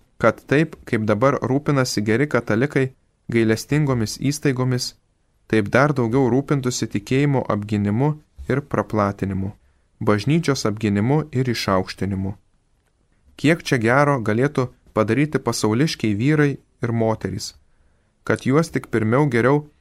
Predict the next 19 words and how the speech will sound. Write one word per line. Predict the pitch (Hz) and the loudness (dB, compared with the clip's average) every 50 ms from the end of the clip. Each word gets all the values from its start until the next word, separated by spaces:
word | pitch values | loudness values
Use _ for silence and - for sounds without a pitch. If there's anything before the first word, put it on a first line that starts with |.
| _ _ - | _ _ -6
tikėjimo | - 113 - - 135 147 151 151 135 117 113 | -6 -4 -2 0 2 2 4 4 2 2 0
išmokinus, | - - 110 101 95 - - 135 139 143 135 127 - - - _ _ _ _ _ _ _ _ _ - | -2 -2 -4 -4 -4 -4 -2 -2 0 0 -2 -2 -6 -10 -14 _ _ _ _ _ _ _ _ _ -4
apšvietus, | 107 101 - - - - - 131 151 156 147 147 135 127 - - _ _ _ _ _ _ _ _ _ _ _ | -4 -4 -4 -4 -6 -2 0 2 2 2 0 -2 -4 -4 -6 -12 _ _ _ _ _ _ _ _ _ _ _
supažindinus | - - 123 110 - 113 104 101 139 156 165 151 156 156 147 135 - | -4 -2 -2 0 2 2 2 2 2 0 0 2 0 0 0 -2 -2
su | - 110 | -2 -2
mūsų | 123 143 151 139 117 | 0 0 0 0 -2
bažnyčios | 120 110 107 - 135 135 147 - 127 120 - - | -2 -4 -2 -2 -4 -4 -2 -4 -4 -4 -4 -4
reikalais, | 107 107 104 101 - 101 101 113 139 147 147 - - - _ _ _ _ _ _ _ _ _ _ | -2 -2 -2 -2 -4 -2 -2 0 -2 -2 -4 -6 -12 -16 _ _ _ _ _ _ _ _ _ _
kad | - - 110 - - | -4 -4 -4 -2 0
juos | 123 147 165 151 - | 2 2 2 0 -2
uždegus | - 123 120 113 110 104 113 127 143 139 127 127 - - | -6 -6 -6 -4 -2 -2 0 0 0 0 -2 -6 -8 -8
švento | - - - 104 120 143 156 151 156 156 139 - | -8 -6 -2 0 2 2 2 0 0 -2 -2 -2
uolumo | 113 110 107 107 127 147 151 139 117 | -2 -2 0 0 0 2 2 2 0
ugnimi, | 107 104 104 107 101 98 104 127 151 147 147 - _ _ _ _ _ - | 0 -2 -2 -2 0 0 2 0 0 -2 -6 -12 _ _ _ _ _ 0
o | - 120 | 0 2
paskui, | - 113 113 - - - 156 160 156 | 2 2 0 0 0 0 0 0 0
kad | 151 131 110 | 0 -2 -2
gerai | 107 117 110 113 139 151 151 151 - - | 0 0 2 2 2 0 0 -2 -8 -8
suorganizuotus | - - 120 113 104 107 107 107 104 101 113 135 151 160 160 - 139 127 - - | -2 -2 0 0 0 0 -2 -2 -2 0 0 0 0 0 0 -2 -4 -4 -6 -10